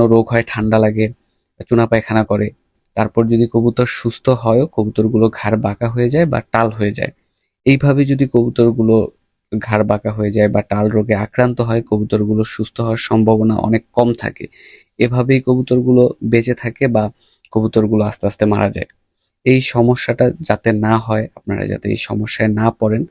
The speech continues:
তার জন্য অবশ্যই কবুতরকে অতিরিক্ত ওষুধ খাওয়ানো যাবে না।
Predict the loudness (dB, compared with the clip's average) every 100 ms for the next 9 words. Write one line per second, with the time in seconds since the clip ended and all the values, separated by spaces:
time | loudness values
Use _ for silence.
0 | _ -20 -18 -4 -2 0 0 2 0 0
1 | 2 0 0 -2 -2 0 0 0 -2 -2
2 | -6 -6 -8 -2 -2 -2 -4 -4 -2 -4
3 | -4 -4 -6 -10 -2 2 2 0 -2 -6